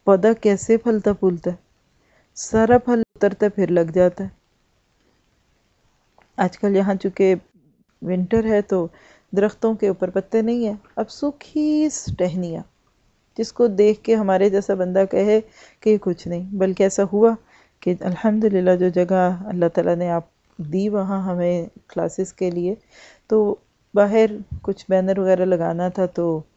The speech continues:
सूखी सूखी टहनियाँ थी ना, तो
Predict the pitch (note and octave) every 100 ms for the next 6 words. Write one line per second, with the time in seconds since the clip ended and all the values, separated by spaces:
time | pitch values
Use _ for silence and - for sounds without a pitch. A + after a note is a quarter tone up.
0 | _ _ _ _ _ F#3 - C4 C4 -
1 | C#4+ B3+ G#3+ A#3+ A3 G3+ F#3+ F#3+ G3 F#3+
2 | F3+ A3+ - _ _ _ _ F3 F#3 F3